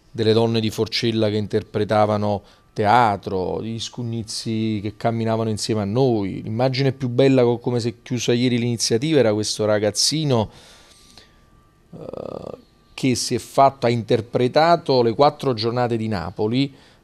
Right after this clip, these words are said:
tenendo in testa l'elmetto di un soldato nazista che il nonno ottantasettenne in vita aveva strappato a un tedesco durante la liberazione dal nazifascismo.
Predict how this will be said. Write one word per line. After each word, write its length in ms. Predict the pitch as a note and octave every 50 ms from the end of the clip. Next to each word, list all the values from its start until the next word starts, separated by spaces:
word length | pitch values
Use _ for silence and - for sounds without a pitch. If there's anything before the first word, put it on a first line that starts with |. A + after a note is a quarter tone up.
| _ _ _
tenendo 420 | - B2+ B2+ C3+ C3 C3+ C3 B2+ C3
in 200 | C3+ B2+ B2+ B2
testa 500 | - D3 D#3+ D3 - - - - C#3+ C3
l'elmetto 680 | B2 B2 A#2+ A#2+ A#2+ C3 C#3 D3 D3 C#3+ - - C#3
di 80 | C3 A#2+
un 100 | A#2 A2+
soldato 420 | - - A#2 A2 A#2+ C3+ C3+ B2+
nazista 680 | B2 A#2 A#2 A2 G#2+ A2 A#2+ C3 - - - - B2+ A#2
che 60 | G#2+ G#2+
il 120 | A2 A2
nonno 280 | A#2 C3 C#3 C#3 C3 B2
ottantasettenne 880 | A2+ - - A#2 A2+ G#2+ F#2+ A2 G2+ A#2 G#2+ G#2+ - C3+ C3 B2 A#2+ A#2
in 140 | A#2+ B2
vita 260 | A#2 B2 B2+ A#2 A#2 A2+
aveva 180 | G#2+ G#2+ G#2
strappato 520 | G2+ - - - G#2+ G2 - - A2 G#2+ A2
a 20 |
un 120 | G#2+ G#2+
tedesco 520 | G2+ A2 G#2+ G#2+ A#2+ A#2+ - - - - A2
durante 680 | G2+ G2+ G2 G#2+ A2 A2+ A2 G#2+ - A#2 A2 G#2 G2+ - - - - - - -
la 120 | - A2+
liberazione 600 | A2 A#2 G#2+ G#2+ A2+ G#2+ G#2+ - - - B2 A#2
dal 100 | A#2 A2+
nazifascismo. 960 | A2+ G#2+ G#2+ G2 G#2+ G2+ G#2 G#2 F#2 - - - C#2+ - - - D2 C2+ -